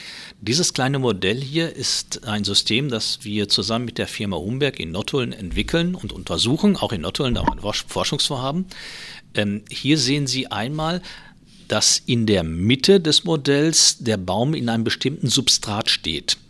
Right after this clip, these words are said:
Dieses Substrat sorgt dafür, dass der Baum Luft bekommt, das ist wichtig, denn der braucht Luft, Bäume atmen, und dass wir viel Poren haben, dreißig bis vierzig Prozent Porenraum, sodass da Wasser gespeichert werden kann.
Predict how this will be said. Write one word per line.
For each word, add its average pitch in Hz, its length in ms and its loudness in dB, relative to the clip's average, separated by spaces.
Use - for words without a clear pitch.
Dieses 120 260 0
Substrat 113 580 -2
sorgt 107 300 -2
dafür, 135 300 -4
dass 110 180 -2
der 98 100 -4
Baum 82 400 -6
Luft 95 520 0
bekommt, 208 640 -4
das - 180 -8
ist 120 200 0
wichtig, 180 460 -4
denn 90 160 -4
der 190 80 0
braucht 92 240 -4
Luft, - 340 0
Bäume 95 300 -2
atmen, 175 540 -2
und 139 380 0
dass 123 240 2
wir 120 140 0
viel 143 280 0
Poren 139 520 4
haben, 95 300 -2
dreißig - 400 0
bis - 160 2
vierzig - 340 -2
Prozent - 340 -2
Porenraum, 131 600 0
sodass 107 320 0
da 110 140 0
Wasser 117 240 -4
gespeichert 92 540 -4
werden - 280 -12
kann. - 300 -10